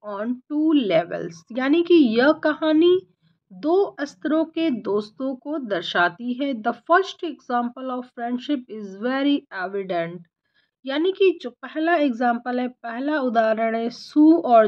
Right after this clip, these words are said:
Johnsy से स्पष्ट है। Of Sue and Johnsy, there are roommates,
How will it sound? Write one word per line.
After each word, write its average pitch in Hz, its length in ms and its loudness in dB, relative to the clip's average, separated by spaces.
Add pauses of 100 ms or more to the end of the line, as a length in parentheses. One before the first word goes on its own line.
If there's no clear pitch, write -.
(140)
Johnsy 208 400 0
से 262 400 -4
स्पष्ट 285 600 -8 (140)
है। 240 200 -8 (720)
Of 277 260 0
Sue 320 420 2
and 233 300 0
Johnsy, 233 580 -2 (100)
there 311 320 6
are 233 300 2
roommates, 269 840 2